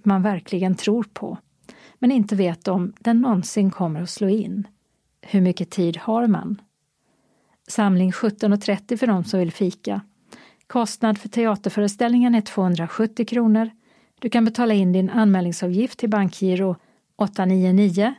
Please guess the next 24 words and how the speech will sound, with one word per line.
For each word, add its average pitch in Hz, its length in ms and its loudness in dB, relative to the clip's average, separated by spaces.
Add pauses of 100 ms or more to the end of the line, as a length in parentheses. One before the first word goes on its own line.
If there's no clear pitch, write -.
(100)
streck - 580 -6
nio 208 340 4
två 208 300 -2
fyra 196 360 -2
fem 190 380 -4 (760)
eller 247 220 0
med 247 120 2
Swish - 420 -2
på - 160 -4
nummer 180 440 0 (440)
tolv 254 400 -2 (180)
trettiotre 208 680 -2 (100)
sextiosex - 920 -6 (120)
nittiotre 214 760 0 (140)
fyrtioåtta. 190 800 -6 (960)
Glöm 226 280 4
inte 214 160 0
att 202 60 -4
skriva 196 260 -2
ditt 196 180 -6
namn 226 380 2 (100)
och 247 100 2
aktivitetens 220 840 -2
namn. 202 320 -2